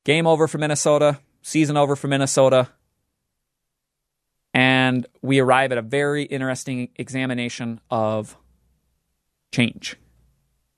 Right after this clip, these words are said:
Um, people make mistakes, you know? That's just a fact of life. I make a trillion mistakes. Every time I record the show, actually.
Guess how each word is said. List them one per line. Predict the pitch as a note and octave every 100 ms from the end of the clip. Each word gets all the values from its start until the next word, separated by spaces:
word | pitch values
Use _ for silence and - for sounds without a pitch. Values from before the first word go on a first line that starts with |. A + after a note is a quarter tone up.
| _ _ _ _ _ _ _ _ _ _ _ _ _ -
Um, | B2 A#2+ - _ -
people | G3+ G#3
make | F#3+ D#3+
mistakes, | D3 D3+ - - - _ _ _ _ _ _
you | A#2+
know? | A#2 A#2+ C3+ _ _ _ _ _ _
That's | - -
just | - A#2 - _
a | C3+
fact | B2 A#2+ - -
of | G#2+
life. | A2 -
I | A#2+
make | A#2 A#2+ -
a |
trillion | - C3 A#2+
mistakes. | A#2 - A#2 - - _ _ _ _ _
Every | D#3 D#3
time | E3
I | D3+
record | D#3 C#3+
the |
show, | C#3 C#3+
actually. | - -